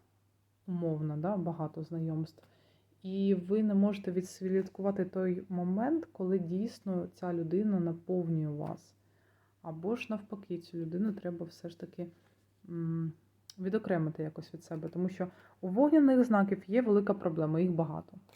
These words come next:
Ну, багато енергії. І часто такі знаки вони не відчувають. Тобто люди вогню,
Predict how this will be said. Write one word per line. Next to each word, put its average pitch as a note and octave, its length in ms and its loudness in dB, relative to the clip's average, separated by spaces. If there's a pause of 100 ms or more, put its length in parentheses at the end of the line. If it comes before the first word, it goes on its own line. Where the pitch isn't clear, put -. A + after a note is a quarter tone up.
(200)
Ну, A3+ 100 -2
багато F3 400 -2
енергії. E3 520 -2 (440)
І F3 220 -4
часто G3+ 920 -4 (120)
такі F#3+ 320 -4
знаки G3 480 0
вони F3 380 0
не F3 600 2
відчувають. F#3+ 800 -2
Тобто F#3 280 -4
люди G3 520 4
вогню, F#3+ 640 2